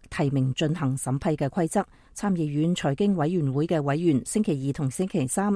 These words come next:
亦做出同樣嘅事，對財政部長人選斯蒂夫·姆欽同衛生部長人選湯姆·普萊斯嘅表決遭到推遲。參議院嘅規則要求，委員會投票決定繼續審批程序嘅時候，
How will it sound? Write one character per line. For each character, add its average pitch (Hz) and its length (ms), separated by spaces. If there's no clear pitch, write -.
亦 156 100
做 139 180
出 175 140
同 139 260
樣 135 160
嘅 139 100
事， 143 300
對 165 280
財 143 200
政 160 220
部 147 160
長 151 220
人 135 200
選 151 300
斯 233 220
蒂 175 240
夫· 214 260
姆 156 200
欽 220 320
同 151 200
衛 147 140
生 190 240
部 147 160
長 147 240
人 131 220
選 151 260
湯 240 160
姆· 165 320
普 - 180
萊 156 200
斯 - 160
嘅 156 100
表 139 180
決 - 240
遭 147 180
到 131 140
推 135 200
遲。 117 280
參 247 160
議 196 100
院 160 220
嘅 165 100
規 175 160
則 165 200
要 170 140
求， 127 240
委 180 160
員 175 220
會 151 160
投 185 160
票 160 180
決 - 180
定 151 240
繼 170 100
續 156 260
審 151 260
批 180 160
程 147 240
序 156 100
嘅 143 160
時 139 220
候， 143 180